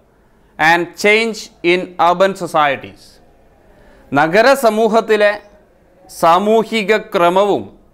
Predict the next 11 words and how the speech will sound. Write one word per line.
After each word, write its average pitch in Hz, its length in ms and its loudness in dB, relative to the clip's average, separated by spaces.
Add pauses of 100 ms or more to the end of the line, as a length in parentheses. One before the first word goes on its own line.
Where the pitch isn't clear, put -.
(720)
സാമൂഹിക 208 680 0 (600)
മാറ്റവും 175 680 0 (420)
ഉറപ്പുവരുത്തുന്നതിനുള്ള 190 1400 2 (380)
പ്രക്രിയകൾ 220 800 2
വിശകലനം 196 500 -2
ചെയ്യുക 165 320 -2 (160)
എന്നുള്ളതാണ്. 113 540 -6 (760)
ഇത് 175 420 2 (600)
നിങ്ങൾ 180 280 2
എഴുതി 175 440 2
തയ്യാറാക്കി 185 520 0